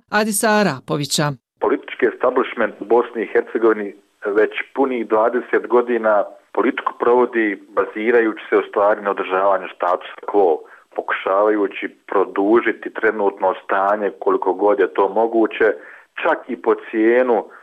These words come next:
Speaker 2: trajnih strukturalnih šteta koje nanose i državi i građanima. Proteklih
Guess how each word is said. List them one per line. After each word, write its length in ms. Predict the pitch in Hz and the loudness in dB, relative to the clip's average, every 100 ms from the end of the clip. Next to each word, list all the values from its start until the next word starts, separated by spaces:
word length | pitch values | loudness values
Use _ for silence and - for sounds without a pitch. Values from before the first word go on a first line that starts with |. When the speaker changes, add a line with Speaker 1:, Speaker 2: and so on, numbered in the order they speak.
| - | -4
Speaker 2:
trajnih 760 | 113 127 131 127 120 117 110 92 - | 0 2 2 0 -2 -6 -8 -10 -14
strukturalnih 840 | - 127 - - 120 113 110 107 101 | -8 -4 -4 0 2 4 4 0 -6
šteta 500 | - - 110 107 101 - | -2 2 2 2 -2 -2
koje 160 | 104 | -2
nanose 400 | 98 101 - 107 95 - | -2 -4 -2 2 2 0
i 20 | 95 | -4
državi 480 | 110 95 104 98 95 - - - | -2 0 2 2 0 -4 -20 -12
i 80 | 101 | -2
građanima. 540 | 101 101 92 78 73 - _ | 2 2 0 -6 -10 -14 _
Proteklih 540 | 120 120 - - 127 | -2 0 0 0 0